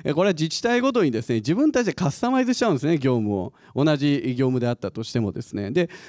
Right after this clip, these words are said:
確かにその地方のある程度の事情に応じたカスタマイズを全て否定するわけではないんですけれども、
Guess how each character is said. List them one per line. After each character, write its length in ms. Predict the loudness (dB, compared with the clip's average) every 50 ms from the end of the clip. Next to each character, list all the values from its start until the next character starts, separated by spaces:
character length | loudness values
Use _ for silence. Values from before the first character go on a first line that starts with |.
| -6 -2
確 180 | 0 0 2 2
か 80 | 2
に 60 | 2
そ 80 | 2 2
の 100 | 2 2
地 160 | 2 0 0
方 300 | 2 4 4 4 4 4
の 320 | 2 2 2 2 0 0 0
あ 60 | 0
る 80 | 0
程 120 | 0 0 2
度 100 | 2 2
の 80 | 0
事 140 | 0 0 0
情 200 | 2 2 2 4 4
に 80 | 2
応 200 | 2 2 2 2
じ 140 | 2 0 -2
た 140 | -2 -2 0
カ 160 | 0 -2 -2
ス 60 | 0
タ 120 | 0 0 2
マ 180 | 2 2 2
イ 60 | 2
ズ 140 | 2 0 -2 -2 0
を 200 | 0 2 2 2
全 240 | 0 -2 -2 -2 0
て 120 | 0 -2
否 80 | -4 -2
定 180 | -2 0 0
す 100 | 0 0
る 120 | 0 2 2
わ 100 | 2 0
け 80 | 0
で 80 | -2 -2
は 60 | -2
な 160 | 0 0 2
い 60 | 2
ん 60 | 0 0
で 100 | -2 -6
す 120 | -8 -8
け 80 | -6 -6
れ 100 | -4 -4
ど 100 | -2 0
も、 260 | 0 0 0 0